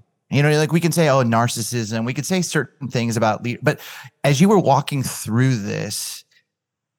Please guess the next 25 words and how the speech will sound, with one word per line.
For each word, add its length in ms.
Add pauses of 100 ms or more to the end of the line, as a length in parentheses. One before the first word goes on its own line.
(200)
was 160
there 200
something 500
that 120
just 260
almost 380
like, 320 (380)
"Wow, 160
I, 260 (760)
I 220 (100)
didn't 400 (360)
think 520
that"? 320 (180)
Maybe 300
there's 180
a 40
couple 280
of 60
these 100
chapters 380
that 60
you 100
could 120
say, 160
"Oh, 280